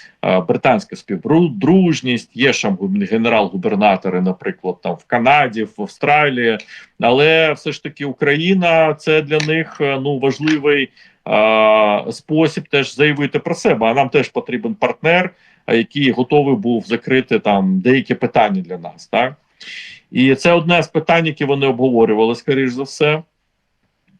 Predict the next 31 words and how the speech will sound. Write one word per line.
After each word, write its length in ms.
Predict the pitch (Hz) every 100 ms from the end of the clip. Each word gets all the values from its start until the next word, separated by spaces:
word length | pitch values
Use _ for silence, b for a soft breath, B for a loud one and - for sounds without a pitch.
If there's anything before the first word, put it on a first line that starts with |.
| _ -
Далі, 480 | 107 160 143 120 107
я 180 | 151
думаю, 380 | 190 170 170 160
що 180 | 147 147
це 180 | - 160
щось 360 | - 165 151 -
аналог 600 | 139 143 151 147 143 -
взагалі 440 | - 127 143 156
перегляду, 920 | 156 139 131 135 123 135 120 135 127 117
ну, 220 | 127 113 95
перезавантаження 800 | 127 131 135 139 135 143 131 131
всіх 300 | 120 160 -
відносин, 420 | 135 120 135 135
в 40 | 120
тому 200 | 127 120
числі 300 | - - 123
з 80 | 104
європейцями. 800 | 117 127 127 107 95 - 170 - B B B B _
Це 120 | -
такий 280 | 131 127 139
аналог 500 | 127 127 139 135 120
такої 280 | - - 127
Атлантичної 600 | - 127 135 127 139 127
хартії, 400 | 151 147 - 113
яку 200 | 101 104
підписали 580 | 98 - 113 117 110 107
С 140 | -
Ш 180 | - 131
А, 640 | 123 123 - _ _ -
а, 300 | 101 104 101
перед, 480 | 104 - 120 120 113